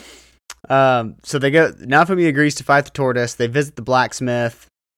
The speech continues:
He's like, "Oh, you guys are going to see the spirit tortoise," 'cause I guess he knows about it too.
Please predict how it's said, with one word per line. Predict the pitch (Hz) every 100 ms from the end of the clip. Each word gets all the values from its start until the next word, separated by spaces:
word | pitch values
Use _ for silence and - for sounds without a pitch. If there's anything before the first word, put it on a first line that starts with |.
| _
He's | - 127
like, | 117
"Oh, | 123 135
you | 135
guys | 123 120
are | 120
going | 127 123
to |
see | 123
the | 117
spirit | - 127 123 110
tortoise," | 127 123 120 -
'cause | 110
I | 104
guess | 107 113
he | 127
knows | 117 110 110
about | 107 107 110
it | 104
too. | 120 110 113 113